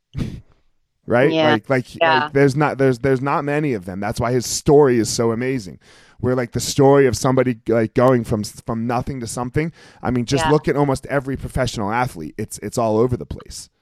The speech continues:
Speaker 1: right?
Speaker 2: It
Speaker 1: In
Speaker 2: really, yeah, it is.
Speaker 1: in America. It's all, it's all over the place in America. So, um, it's, it's nowhere in, in places like Africa or Afghanistan or,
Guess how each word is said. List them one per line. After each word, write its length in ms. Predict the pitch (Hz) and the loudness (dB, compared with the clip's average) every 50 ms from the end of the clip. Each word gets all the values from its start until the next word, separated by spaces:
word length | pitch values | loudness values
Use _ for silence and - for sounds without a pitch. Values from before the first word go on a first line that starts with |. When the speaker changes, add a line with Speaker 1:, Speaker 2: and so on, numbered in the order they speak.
| _ _ _ _ _ _ _ - - - - - _ | _ _ _ _ _ _ _ -20 -20 -20 -20 -18 _
Speaker 1:
right? 200 | - 104 113 127 - | -4 0 0 2 4
Speaker 2:
It 60 | 247 | 6
Speaker 1:
In 40 | 247 | 6
Speaker 2:
really, 380 | 254 285 330 339 320 302 277 254 - _ _ _ _ | 6 6 6 6 4 2 2 0 -2 _ _ _ _
yeah, 220 | - 240 226 185 175 180 | -8 -6 -4 -4 -4 -4
it 100 | 185 202 | -4 -2
is. 340 | 208 208 190 170 180 - - | -2 -2 -2 -2 -6 -2 0
Speaker 1:
in 120 | 143 143 | 0 2
America. 560 | 135 131 131 135 131 117 110 - - - 90 - | 2 2 2 2 0 0 -2 -4 -6 -10 -12 -8
It's 200 | - - - - | -8 -8 -2 0
all, 80 | 107 92 | 0 0
it's 180 | 113 120 - | 0 0 2
all 160 | 127 123 123 127 | 2 4 6 6
over 180 | 135 151 151 | 6 6 4
the 80 | 123 104 | 2 2
place 280 | - 113 95 95 - | 0 -2 -4 -6 -6
in 80 | 98 98 | -6 -6
America. 420 | 98 101 110 117 104 87 - 85 | -4 -4 -2 -4 -4 -4 -8 -12
So, 320 | 87 - 107 95 95 90 - - _ _ _ _ _ _ | -10 -6 -4 -4 -4 -4 -6 -10 _ _ _ _ _ _
um, 400 | - - 101 95 90 85 85 - - _ _ _ _ _ _ _ _ _ | -6 -4 -2 -2 -2 -4 -6 -10 -18 _ _ _ _ _ _ _ _ _
it's, 220 | 120 127 - - | -6 -6 -6 -8
it's 260 | - - 117 104 - 120 | -8 -8 -8 -6 -4 -2
nowhere 500 | 117 120 135 147 165 143 113 90 80 73 - - | 0 2 4 4 6 4 4 2 0 -4 -6 -6
in, 320 | 92 110 107 101 92 71 - _ _ | -4 -4 -2 -2 -4 -6 -10 _ _
in 300 | 107 104 98 95 95 - - - | -6 -6 -4 -6 -8 -6 -6 -6
places 300 | - 113 107 101 110 104 | -6 -6 -8 -10 -12 -12
like 180 | 98 101 - _ - | -14 -14 -12 _ -4
Africa 500 | 120 110 - - 113 - - 107 101 92 | -4 -4 -4 -6 -10 -10 -8 -8 -8 -8
or 180 | - 101 104 | -8 -8 -8
Afghanistan 1040 | 101 98 98 - - - 104 107 110 107 101 101 - - 107 101 95 95 92 90 85 - | -6 -8 -10 -10 -10 -8 -6 -4 -2 -2 -2 -4 -6 -8 -8 -6 -6 -6 -8 -10 -10 -8
or, 400 | - 101 101 98 98 98 95 - | -6 -4 -4 -4 -4 -6 -6 -10